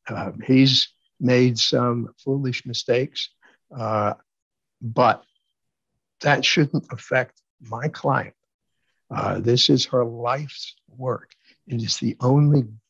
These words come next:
way she has to grasp sanity in the world. And, uh, she is much destroyed by what's happened now. You've seen her. She'll just burst out into tears 'cause it's tearing so much away from me.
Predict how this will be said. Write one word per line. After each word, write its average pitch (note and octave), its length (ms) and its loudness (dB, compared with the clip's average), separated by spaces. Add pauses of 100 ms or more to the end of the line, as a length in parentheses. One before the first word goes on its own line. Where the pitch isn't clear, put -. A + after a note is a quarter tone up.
(180)
way A#2+ 320 2
she A#2+ 240 -4
has A#2 300 -10
to - 80 -14
grasp A2 500 -12
sanity B2+ 760 -4
in A#2 280 -10
the A2 80 -10
world. G2+ 340 -20 (840)
And, G2+ 340 -12
uh, F#2+ 340 -12
she - 560 0
is G#2+ 420 -8
much A#2 520 -2
destroyed B2 640 -4
by G#2 160 -14
what's G#2 240 -10
happened - 340 -14
now. G#2 100 -20 (100)
You've C#3 160 -6
seen F3+ 220 2
her. - 120 -12 (540)
She'll B2+ 200 0
just A2+ 240 0
burst A#2+ 260 0
out A2+ 140 0
into G#2+ 220 -16
tears C3 320 -6
'cause - 160 -16
it's - 260 -20
tearing A#2 360 0
so - 160 -8
much - 240 -14
away C3 140 0
from A#2+ 140 -12
me. G#2+ 40 -16